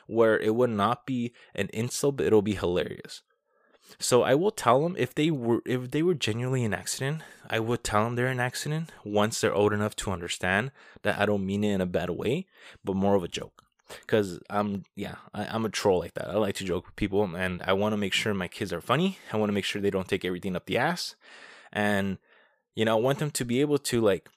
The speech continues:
laugh at things. So if they're able to laugh at me telling them their joke, then I think I did a good job. If I tell them they're, that they were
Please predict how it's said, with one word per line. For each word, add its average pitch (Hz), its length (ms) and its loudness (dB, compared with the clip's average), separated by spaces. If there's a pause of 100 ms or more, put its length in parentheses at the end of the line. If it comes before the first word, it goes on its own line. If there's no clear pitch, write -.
(240)
laugh 117 360 2
at 95 160 -2
things. - 420 -10
So 107 240 0
if 107 80 -4
they're 127 120 0
able 175 220 -2
to - 180 -4
laugh 107 420 0
at 104 100 0
me 104 140 -2
telling 104 260 -4
them 110 120 -4
their 98 120 4
joke, 92 400 0 (180)
then 104 180 0
I 95 100 -2
think 101 180 -2
I 98 40 -2
did 95 160 0
a 90 40 0
good 85 140 -6
job. - 220 -8 (240)
If 113 120 -2
I 127 80 6
tell 151 200 2
them 180 100 2
they're, 160 260 2
that 98 320 -2
they 104 140 4
were 113 320 2